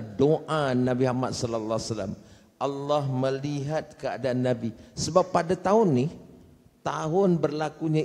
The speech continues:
Isra Mi'raj, tahun itu disebut tahun kesedihan bagi Rasulullah.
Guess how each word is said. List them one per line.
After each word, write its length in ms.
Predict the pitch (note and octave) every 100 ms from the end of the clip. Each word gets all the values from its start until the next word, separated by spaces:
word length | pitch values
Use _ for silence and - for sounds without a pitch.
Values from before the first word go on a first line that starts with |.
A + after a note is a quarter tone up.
| D3
Isra 320 | - D3 C3
Mi'raj, 800 | C3 A#2+ G#2 A2 E3+ - - - _ _ _ _ _
tahun 320 | C#3+ D#3 D#3+ D#3+
itu 240 | D#3 F3+
disebut 480 | E3+ D3+ D3+ D#3 -
tahun 560 | D3 C#3+ D3+ D3+ D3
kesedihan 1120 | - D#3 D3+ - - C#3+ - C3+ A#2+ A#2+ G2+ - - - - - - _ _ _ _ _ _ _ _ _ _
bagi 400 | G2+ A2+ G#2+ A2+
Rasulullah. 560 | A2 G#2 G#2 F#2 -